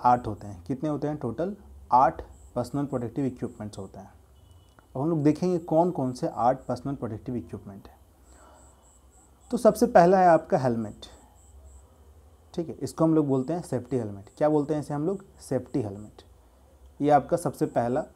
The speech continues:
पर्सनल प्रोटेक्टिव इक्विपमेंट है। क्या स-, अ, सेफ करता है आपके? ये हेड को आपका सेफ करता है। अभी हम लोग सिर्फ नाम देखेंगे, ये आपका पीपीई का पहला पार्ट होगा,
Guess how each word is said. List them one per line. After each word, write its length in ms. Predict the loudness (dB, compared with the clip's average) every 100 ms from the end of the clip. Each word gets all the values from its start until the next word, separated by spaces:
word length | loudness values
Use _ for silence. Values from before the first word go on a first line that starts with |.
| _ _ _ _
पर्सनल 380 | -2 0 -2 -2
प्रोटेक्टिव 460 | -2 -4 -4 -4 -4
इक्विपमेंट 560 | -4 -10 -10 -14 -16
है। 80 | -20 -20 _ _ _ _ _ -20 _ _ _ _ _ _ _ _ _ _ _ -20 -20 -20 -20 _ _ _ _ _ _ _ _
क्या 120 | 0
स-, 180 | 0 -4 -8
अ, 120 | -2 0
सेफ 280 | 2 0
करता 300 | 2 0 2
है 60 | 2
आपके? 240 | 2 0
ये 240 | -4 -4 -8 -12 0
हेड 200 | 2 2
को 240 | -2 -4 -4
आपका 280 | -4 -6 -12
सेफ 360 | -8 -8 -8
करता 280 | -10 -14 -14
है। 60 | -18 -20 -20 -20 -20 -20 -20 -20 -20 -20 -20 -20 -20 -8 0
अभी 160 | 4
हम 100 | 6
लोग 100 | 4
सिर्फ 160 | 4 4
नाम 280 | 6 6 6
देखेंगे, 360 | 4 2 2
ये 100 | 4
आपका 340 | 2 2 2 2
पीपीई 380 | 0 -2 -2
का 120 | -2 -2
पहला 340 | -4 -4 -4
पार्ट 320 | 2 2 2
होगा, 300 | -2 -4 -8